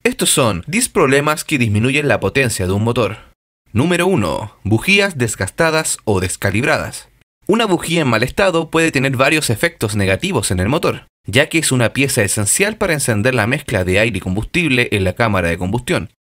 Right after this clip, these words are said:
Puede dificultar la ignición haciendo que el motor se demore en encender o simplemente no enciende. No generará suficiente chispa para encender la mezcla correspondiente. Esto puede provocar una notable pérdida de potencia en el motor.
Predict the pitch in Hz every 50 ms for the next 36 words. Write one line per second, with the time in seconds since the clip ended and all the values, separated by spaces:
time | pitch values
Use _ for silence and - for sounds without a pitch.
0 | _ _ _ - 131 156 165 165 165 - - 135 120 117 104 95 - 156 156 151
1 | 127 104 101 101 101 110 - - 185 220 220 - - 160 147 - 151 151 156 151
2 | 147 139 123 110 104 101 101 139 143 - - 127 104 104 113 120 117 110 101 98
3 | 95 - - 92 92 90 101 117 151 - - - 185 - 214 214 185 - 113 117
4 | 120 120 - - 90 95 101 101 - - 147 123 101 82 - - - 135 180 233
5 | - 254 220 214 185 151 135 143 175 185 - - 143 123 117 - 156 165 165 147
6 | 127 - - 117 - - 123 107 - - 110 107 107 107 - - 101 101 110 143
7 | 139 139 120 107 127 139 - - 101 87 90 87 95 - - 120 139 175 175 123
8 | - - - - 233 240 - 254 185 - 185 185 185 180 170 143 127 120 110 -
9 | 127 127 - - - 160 170 160 156 139 113 107 - 123 123 113 107 104 - 143
10 | 143 151 156 147 127 110 95 87 92 95 - 131 123 - - 98 87 90 95 117
11 | 135 143 143 110 123